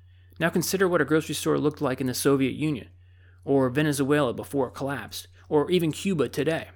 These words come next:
Secession is about choosing your own path. It's one of the greatest bequeathments from the nation's founding fathers. If the Constitution had been followed and the general government had remained limited in scope and power,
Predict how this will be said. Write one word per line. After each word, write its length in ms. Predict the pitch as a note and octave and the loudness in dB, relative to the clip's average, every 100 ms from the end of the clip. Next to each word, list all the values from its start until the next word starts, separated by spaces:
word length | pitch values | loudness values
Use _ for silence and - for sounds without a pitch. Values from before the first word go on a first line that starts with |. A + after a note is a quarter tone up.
| - - - - - - - - - | -20 -20 -20 -20 -20 -20 -20 -20 -12
Secession 460 | - D3+ F#3 F3 E3 | -6 0 0 2 -2
is 100 | D3 | 0
about 260 | C3 B2 | 0 -2
choosing 380 | - D#3 C#3+ C3+ | -2 -2 0 0
your 200 | A#2 - | 0 -2
own 320 | C3+ C3 B2 | -2 0 0
path. 540 | G#2+ - F#2+ - - - - - - - - - - | -4 -6 -8 -8 -18 -20 -20 -20 -20 -20 -20 -20 -10
It's 180 | D3+ - | -6 0
one 80 | F#3+ | 0
of 60 | |
the 80 | C#3+ | 0
greatest 480 | B2+ C#3+ D3+ D#3 - | 0 2 2 0 -4
bequeathments 800 | - - D#3 - G#2 E2 - - | -8 -2 -2 -2 -6 -8 -12 -12
from 120 | - | -4
the 80 | A#2+ | -2
nation's 440 | A#2+ B2 - B2+ - | 0 0 0 -4 -2
founding 360 | A#2+ A2+ A2+ | -2 -2 -4
fathers. 640 | - G#2+ G#2 F#2+ - - - - - - - - - - - | -4 -4 -4 -6 -14 -20 -20 -20 -20 -20 -20 -20 -20 -16 -10
If 80 | |
the 80 | D#3+ | -6
Constitution 720 | - F#3 G3+ G#3+ - F#3 D3+ | 0 2 2 -2 -2 -4 -2
had 80 | C3+ | -4
been 100 | B2 | -4
followed 600 | B2 C3+ A#2+ G#2 G2 G2+ - - - - | -4 -2 -2 -2 -4 -8 -14 -20 -16 -4
and 120 | B2+ | -2
the 60 | |
general 300 | A#2 B2+ D#3 | 0 0 0
government 380 | D3 C#3 B2+ A#2+ | 0 0 0 -4
had 100 | A#2 | -4
remained 360 | A2 G#2+ A2 G#2+ | -4 -2 -2 0
limited 360 | B2+ C3 B2 | 0 0 -2
in 60 | A#2+ | -4
scope 500 | - - A2+ G#2 - | -6 -6 -4 -4 -4
and 240 | B2 C#3+ D3 | -6 -4 -6
power, 380 | - - - | -8 -10 -12